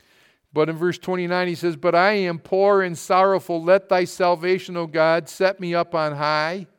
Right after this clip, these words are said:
Look at verse thirty. "I will praise the name of God with a song and will magnify him with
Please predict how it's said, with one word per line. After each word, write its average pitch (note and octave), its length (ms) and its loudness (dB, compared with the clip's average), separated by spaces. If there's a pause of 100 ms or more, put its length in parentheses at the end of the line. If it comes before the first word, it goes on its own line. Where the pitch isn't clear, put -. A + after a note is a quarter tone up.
(600)
Look D#3 160 -8
at D#3+ 80 -4
verse C#3+ 220 -10
thirty. B2+ 460 -10 (880)
"I E3+ 300 2
will D#3+ 220 -2
praise F3+ 640 0
the D3+ 140 -6
name F3+ 420 -2
of C3 240 -6
God G3+ 460 8
with D3 200 -6
a C3+ 80 -6
song G#3 580 4
and D#3 140 -4
will C#3+ 120 0
magnify G#3+ 920 6
him G#3 320 2
with A3+ 480 6